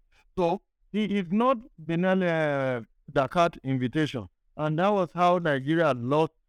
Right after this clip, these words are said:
the opportunity to engage meaningfully with leading players from in the art, global art world. So it is not much.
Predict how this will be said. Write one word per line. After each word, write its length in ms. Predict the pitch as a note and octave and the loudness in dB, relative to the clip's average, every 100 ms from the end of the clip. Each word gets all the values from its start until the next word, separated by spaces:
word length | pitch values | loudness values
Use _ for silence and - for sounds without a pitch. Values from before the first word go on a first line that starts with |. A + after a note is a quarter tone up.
| _ - | _ -8
the 120 | C3+ | 0
opportunity 720 | C3+ B2 B2+ - D#3 D#3+ E3 | 0 0 -4 -2 -2 -2 -4
to 160 | D3+ C#3+ | -4 -2
engage 500 | B2+ A#2 A#2 D#3+ B2+ | -2 -2 0 0 -2
meaningfully 1000 | B2+ C#3+ A3 C4+ B3 A3 - F3+ C#3 G2+ _ _ _ | -10 -4 0 2 0 -2 -4 -2 -2 -4 _ _ _
with 200 | C3 C#3 - | -2 -2 -4
leading 600 | C3+ C#3+ F3 D#3+ F3 F3 - | -8 0 0 2 0 -2 -2
players 380 | D#3 D#3 D3 - | 0 4 2 0
from 240 | - B2+ B2+ | -2 -2 -2
in 160 | A#2+ | -2
the 120 | A#2 A#2 | -2 0
art, 200 | C3+ C3+ - _ _ A#2+ | 0 0 -6 _ _ -4
global 240 | C#3+ C#3+ | 0 2
art 340 | C#3 C3 C3 - | 2 2 -2 -2
world. 280 | B2 G2+ - _ _ - | -4 -4 -8 _ _ -2
So 240 | F3+ E3+ _ _ | -2 -2 _ _
it 240 | E3+ F3 - | -4 -4 -2
is 180 | E3+ E3 _ _ _ _ _ _ - | -6 -6 _ _ _ _ _ _ -10
not 420 | E3+ G3 A#3+ A#3 _ _ _ - | -2 0 0 -2 _ _ _ -12
much. 520 | E3+ F3+ G#3 G#3 G#2+ | -8 -2 2 2 0